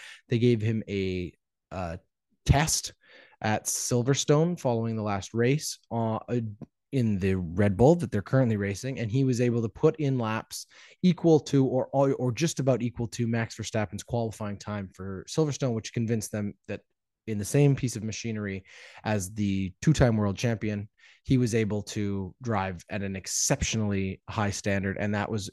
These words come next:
evidence enough to at least Hel-, Helmut Marko, um, that he, he was ready to get back in, in the game. They gave him an opportunity to do so, obviously, at their smaller sister team at Alpha Tauri, not with Red Bull, but he, of course, will have his eye set on Sergio Perez's seat at Red Bull. So that's a story that we will continue to see develop.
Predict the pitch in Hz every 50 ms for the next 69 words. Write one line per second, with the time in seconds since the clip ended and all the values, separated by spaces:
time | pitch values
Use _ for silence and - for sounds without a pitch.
0 | _ _ 131 131 127 135 127 117 - 123 110 110 110 107 - - - 113 107 98
1 | 123 123 - - - 113 - - 113 107 104 - 120 139 139 135 - 127 120 117
2 | 107 - - - - - - _ _ _ 113 113 113 110 110 101 123 110 117 127
3 | 127 123 131 - 120 113 123 120 113 107 117 110 107 101 98 104 104 - 107 101
4 | 104 - 113 107 107 104 - _ 123 110 110 113 113 151 156 156 151 147 - -
5 | - - _ _ 127 127 113 139 135 113 117 123 120 117 107 107 - - 127 123
6 | 117 104 107 101 104 101 107 131 139 127 - 135 123 120 113 104 117 110 - -
7 | 117 110 - - 107 104 101 - - 120 113 107 104 101 98 - - 135 - -
8 | 120 - - - 117 110 107 98 101 95 95 - - 98 92 - _ _ _ _
9 | _ - - 123 123 120 117 113 110 107 98 - - 110 117 117 113 - - 110
10 | 107 95 98 110 107 98 92 107 104 92 123 113 101 104 127 127 127 117 98 -
11 | _ _ - - 120 110 98 - - 92 - - 110 110 101 107 90 73 69 101
12 | 104 104 98 90 - - 107 101 - - 90 87 - - 110 104 92 101 98 92
13 | - 101 95 92 92 90 92 90 - - 98 - 69 65 98 101 87 95 92 -
14 | - 120 135 - 131 110 - 120 113 104 104 98 104 104 95 - 92 - 110 110
15 | 95 87 - - 95 87 90 95 92 87 90 -